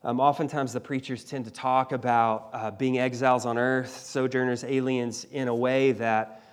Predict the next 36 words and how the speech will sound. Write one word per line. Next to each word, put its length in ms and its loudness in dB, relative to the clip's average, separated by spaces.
uh, 180 -2
just 280 -6
makes 300 0
people 360 -2
think, 340 0
"Well, 120 2
I'm 100 2
just 160 -8
passing 420 0
through 180 -6
this 220 -6
world 460 -2
that's 140 -14
going 180 -2
to 60 -4
hell 220 -4
in 60 -2
a 40 -4
handbasket," 680 -8
<laughs> 200 -18
right? 400 -4
I'm 80 -8
just 120 -6
kinda 160 2
sitting 380 2
in 80 2
this 160 0
cosmic 560 0
waiting 320 0
room, 260 -2
just 140 -12
kinda 160 -4
twiddling 500 -2
my 200 2
thumbs 560 0
and, 120 -6